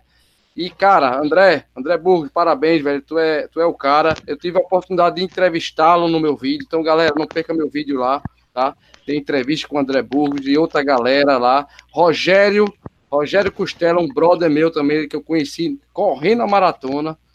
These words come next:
foi muito legal. O cara é ultra também, é tipo um Adriano da vida.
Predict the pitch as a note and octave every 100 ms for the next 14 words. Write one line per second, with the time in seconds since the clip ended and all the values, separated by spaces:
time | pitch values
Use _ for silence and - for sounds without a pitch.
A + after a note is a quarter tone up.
0 | _ C#3 C#3+ F#3+ F#3+ F3 C3+ C3 C#3+ D#3
1 | - _ - - D3+ E3+ D3+ E3+ F3+ E3
2 | D3+ C#3+ E3 - - A3+ - A3 F#3 F#3+
3 | F3 E3+ D3+ B2+ A#2+ G#2+